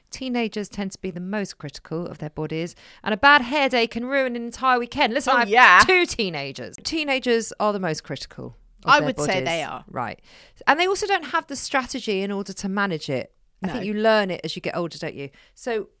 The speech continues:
Speaker 1: also, we're surrounded by celebrity photos and images on social media, which seep into our psyche. And we can start to find fault with issues that we never even knew existed until it gets pointed out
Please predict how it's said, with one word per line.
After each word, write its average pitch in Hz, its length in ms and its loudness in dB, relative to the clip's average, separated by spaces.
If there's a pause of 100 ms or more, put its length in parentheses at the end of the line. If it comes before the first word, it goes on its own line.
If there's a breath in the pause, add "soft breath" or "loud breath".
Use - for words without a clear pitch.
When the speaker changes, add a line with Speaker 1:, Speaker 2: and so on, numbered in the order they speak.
Speaker 1:
also, 185 480 -2
we're 190 160 -4
surrounded 208 440 -4
by 175 120 0
celebrity - 420 -6
photos 160 400 -6
and 160 100 -10
images 147 380 -8
on - 80 -14
social 147 340 -10
media, 147 300 -6
which 156 260 -6
seep - 380 -8
into 175 240 -10
our 139 80 -14
psyche. 196 500 -10 (560 loud breath)
And 349 300 2
we 320 160 -2
can 294 140 -8
start 294 400 2
to 277 80 -4
find 269 280 -2
fault 269 220 -2
with 254 200 -4
issues 214 360 -2
that 208 100 -4
we 254 120 -6
never 277 200 -2
even 262 220 -6
knew 277 180 -8
existed 277 800 -8 (160)
until 220 220 -4
it 202 100 -4
gets - 180 0
pointed 330 440 -6
out 165 320 2